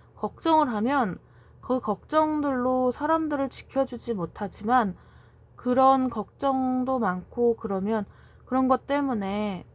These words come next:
주변 사람들에게 피해를 줄 수 있고 본인한테 피해를 줄 수 있어요. 그리고 본인이 너무 모든 것을 통제하고 혼자 할 필요가 없다고 합니다.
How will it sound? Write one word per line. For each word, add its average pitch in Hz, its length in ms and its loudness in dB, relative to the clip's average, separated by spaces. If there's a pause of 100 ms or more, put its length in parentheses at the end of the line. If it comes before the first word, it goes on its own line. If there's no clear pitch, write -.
(160)
주변 262 300 0
사람들에게 220 560 0
피해를 392 540 2
줄 269 180 -2
수 - 180 -8
있고 269 520 -2 (400)
본인한테 269 580 2
피해를 339 400 -2
줄 226 140 0
수 - 160 -8
있어요. 175 540 -6 (760)
그리고 269 320 -2
본인이 254 480 4
너무 233 360 0
모든 226 360 0
것을 247 680 0 (2750)
통제하고 311 840 4
혼자 320 400 0
할 302 160 2
필요가 294 520 -4
없다고 269 460 0
합니다. 208 440 -4